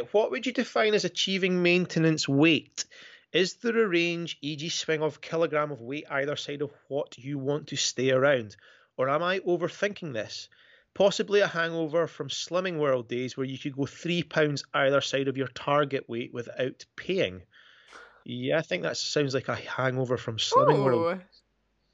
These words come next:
Speaker 2: without
Speaker 1: Um,
Speaker 2: paying?
Speaker 1: pay-, paying what? Did you have to pay a fine? <laughs> Did you get money back if you were under your <laughs> target weight?
Speaker 2: Oh, oh yeah, tell us more about that. But, um,
Speaker 1: Yeah.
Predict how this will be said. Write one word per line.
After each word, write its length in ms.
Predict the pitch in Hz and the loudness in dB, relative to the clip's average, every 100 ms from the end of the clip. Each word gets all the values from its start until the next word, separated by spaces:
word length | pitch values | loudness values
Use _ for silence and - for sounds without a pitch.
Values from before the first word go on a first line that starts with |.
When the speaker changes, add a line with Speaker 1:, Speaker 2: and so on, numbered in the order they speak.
| _ | _
Speaker 2:
without 300 | 294 339 415 | 0 2 2
Speaker 1:
Um, 300 | 127 123 427 | 2 2 4
Speaker 2:
paying? 680 | 480 262 87 69 - - 175 | 4 2 -2 -8 -12 -18 -4
Speaker 1:
pay-, 160 | - 190 _ | 0 0 _
paying 300 | 175 208 160 | 2 4 4
what? 220 | 185 156 | 4 2
Did 140 | 120 | 0
you 40 | 135 | -4
have 60 | 156 | -4
to 80 | |
pay 140 | 156 165 | -2 -2
a 80 | 143 | -2
fine? 480 | - 113 156 285 349 _ _ - | -4 -2 -2 -4 -10 _ _ -4
<laughs> 480 | - - - _ - | -4 -6 -20 _ -8
Did 140 | 151 | -2
you 60 | 165 | 0
get 120 | 175 | 0
money 280 | 160 185 170 | 0 0 0
back 320 | 151 202 - | -2 -2 -4
if 120 | 262 | -8
you 80 | 180 | -4
were 140 | 156 - | -4 -6
under 320 | 139 170 214 | -10 -2 0
your 120 | 220 | 2
<laughs> 80 | 220 | 0
target 580 | - 208 - - 214 214 | 0 0 0 -2 -2 0
weight? 320 | 220 285 - - - - - | 0 -2 -6 -16 -20 -20 -8
Speaker 2:
Oh, 520 | 403 494 339 175 156 - _ _ _ - | -2 0 0 -2 -4 -10 _ _ _ -4
oh 60 | 370 | -2
yeah, 300 | 359 415 285 | 2 0 0
tell 260 | - - 202 | -2 -2 -2
us 180 | 220 | -4
more 220 | 262 294 392 | -4 -2 -2
about 280 | 302 160 | 0 -2
that. 300 | - 127 120 - | -2 -2 -4 -8
But, 300 | - 240 220 - | 0 2 2 0
um, 280 | 247 247 240 240 | 2 2 0 -4
Speaker 1:
Yeah. 140 | 233 | -6